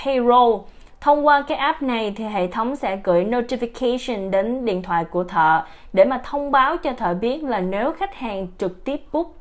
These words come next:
appointment, ờ, họ làm dịch vụ.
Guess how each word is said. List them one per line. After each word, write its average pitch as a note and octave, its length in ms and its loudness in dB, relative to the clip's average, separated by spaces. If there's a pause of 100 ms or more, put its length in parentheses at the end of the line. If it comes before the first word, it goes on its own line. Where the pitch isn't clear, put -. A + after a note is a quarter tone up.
(300)
appointment, G#3+ 800 -2 (300)
ờ, F#3 360 4
họ F3 320 0
làm F3+ 200 -2
dịch F3 180 -4
vụ. F3 320 2